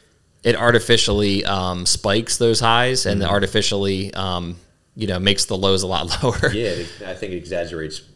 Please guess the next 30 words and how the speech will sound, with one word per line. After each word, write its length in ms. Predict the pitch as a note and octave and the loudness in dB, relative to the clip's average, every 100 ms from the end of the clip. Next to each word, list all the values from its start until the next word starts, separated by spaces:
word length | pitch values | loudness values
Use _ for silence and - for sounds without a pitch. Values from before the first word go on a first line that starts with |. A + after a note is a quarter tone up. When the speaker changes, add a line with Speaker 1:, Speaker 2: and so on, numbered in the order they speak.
| - | -18
Speaker 2:
both, 440 | D#2 E2 D#2+ - - | -4 -4 -2 -6 -6
both 160 | F2 | -6
sides. 440 | - D2+ D2+ D2+ - | -6 -6 -6 -8 -4
Speaker 1:
Yeah, 300 | A#2+ G#2+ F#2 - - - | 2 4 2 -4 -18 -6
and 80 | - | 0
I 40 | A2+ | 2
think 220 | D3 - | 0 0
even 220 | A#2 A2 | 0 0
keel 320 | F#2 A2+ G2+ F#2 | 0 0 2 0
is 140 | F2 | -2
just 240 | G#2+ - | -2 -2
a, 260 | F#2+ F2 E2 - | -2 -2 -4 -6
you 100 | G2 | -4
know, 160 | F#2 | -2
good 160 | F#2 B2+ | 2 4
way 160 | A#2 G#2+ | 6 4
to 80 | |
kind 240 | F#2+ G2+ G2 | 2 -2 -2
of 80 | F2 | -2
describe 640 | - - F2+ F2+ F#2 F2+ - - - | -4 0 0 0 -2 -8 -16 -20 -10
the 100 | G2+ | -6
mindset 520 | F2+ F2 F#2 - G2 F#2 | -2 0 0 0 -2 -2
I 140 | F2 | -2
see 260 | - G2 F2+ | -2 -2 -2
a 60 | |
lot 160 | F2+ F2 | -2 -2
of 80 | E2+ | -4
people 300 | F#2 F2+ F#2 | -6 -4 -4
who, 320 | F2+ E2 E2+ - - - - - - - - - - - - - - | -2 -4 -8 -14 -20 -20 -20 -20 -20 -20 -20 -20 -20 -20 -14 -10 -8
um, 420 | G2 E2+ D#2+ | -6 -6 -8